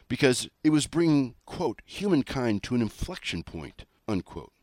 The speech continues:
And it was Schwab who coined the term Fourth Industrial Revolution.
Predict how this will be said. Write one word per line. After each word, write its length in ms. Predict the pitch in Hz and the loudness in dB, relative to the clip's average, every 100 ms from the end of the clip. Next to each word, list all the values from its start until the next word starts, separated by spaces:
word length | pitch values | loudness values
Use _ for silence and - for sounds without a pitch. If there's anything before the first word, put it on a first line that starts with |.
| - | 0
And 120 | 143 | 2
it 60 | 151 | 4
was 100 | 143 | 2
Schwab 600 | - - 196 175 113 - | 0 -2 -2 0 0 -2
who 100 | 110 | -10
coined 400 | - 160 156 135 | -4 2 4 2
the 80 | 110 | 0
term 480 | - 180 104 65 - _ | -4 -4 -4 -6 -12 _
Fourth 340 | - 123 117 | -10 -4 -2
Industrial 480 | 104 98 101 - 90 | -2 0 0 -2 -8
Revolution. 600 | 90 82 90 87 - - | -8 -6 -6 -8 -10 -16